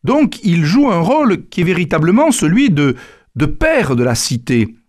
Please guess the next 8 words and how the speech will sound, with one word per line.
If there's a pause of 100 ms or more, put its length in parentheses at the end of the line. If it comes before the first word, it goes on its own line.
(200)
qui
va
bien
au-delà (140)
du
simple
rôle (120)
religieux.